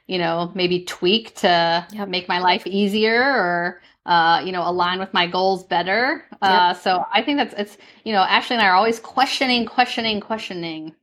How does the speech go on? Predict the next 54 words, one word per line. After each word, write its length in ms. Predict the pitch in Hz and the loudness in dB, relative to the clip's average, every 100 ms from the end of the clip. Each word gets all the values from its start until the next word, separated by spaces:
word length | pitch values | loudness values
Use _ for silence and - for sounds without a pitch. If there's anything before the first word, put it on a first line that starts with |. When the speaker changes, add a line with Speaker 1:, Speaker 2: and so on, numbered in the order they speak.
| - | -10
Speaker 2:
Yes, 340 | 247 - 320 | -6 -4 -4
we 200 | - 277 | -2 -2
Speaker 1:
<laughs> 140 | - 247 | -2 0
Speaker 2:
are. 160 | 254 240 226 - - - | 2 2 -2 -8 -8 -2
<laughs> 400 | 226 - - 392 - - - - - - 196 | 0 0 -2 -6 -6 -20 -20 -20 -20 -16 -4
Katie, 220 | 330 339 | -2 2
I 60 | 330 | 4
love 180 | 247 | 4
doing 140 | 208 208 | 4 2
these 140 | 202 | 2
podcasts 420 | 202 202 226 190 | 0 -2 0 -2
with 100 | 196 | -2
you. 80 | 196 | 0
I 60 | 190 | 0
feel 140 | 226 | 2
like 100 | 254 | 2
we 60 | 233 | 2
need 80 | 208 | 2
to 80 | 202 | 2
do 120 | 202 | 0
more 120 | 196 190 | 0 0
Speaker 1:
I 60 | |
Speaker 2:
of 80 | 190 | 2
them. 280 | 208 196 214 214 | 2 4 4 2
Speaker 1:
know. 400 | 208 208 202 202 - - | 2 0 -2 -4 -8 -4
We 140 | 359 | -2
said 160 | 359 381 | 2 0
we 80 | 370 | 2
were 80 | 339 | 0
gonna 160 | 302 | 0
do 100 | 254 | 0
a 80 | 226 | -2
short 380 | - - 247 196 | -4 -2 0 0
one, 180 | 196 190 | -6 0
guys. 260 | 185 190 | 2 2
We've 120 | 214 | 0
been 100 | 247 254 | -4 -4
recording 400 | 202 - 196 190 | -4 -4 -4 -4
for 200 | 180 156 _ | -8 -12 _
fifty 500 | - 269 - - 262 | -2 -2 -2 -8 -6
minutes. 460 | 247 185 170 160 202 - | -4 -6 -6 -8 -10 -6
Speaker 2:
I 140 | 214 | -2
know. 440 | 202 - 202 214 - - - - - - - 269 | -2 -2 0 0 0 -10 -10 -16 -16 -14 -10 -4
We're 60 | 247 | 2
like, 80 | 269 | 2
"Okay, 200 | 254 196 | 4 4
we'll 80 | |
just 160 | 240 269 | 2 2
keep 120 | 392 | 2
this 100 | 392 | 2
about 220 | - 277 - | 0 -2 0
twenty 300 | 233 226 233 | 0 4 4
minutes." 520 | 214 226 220 208 - | 4 4 2 0 -6
No, 340 | 190 - 202 | -6 -6 -6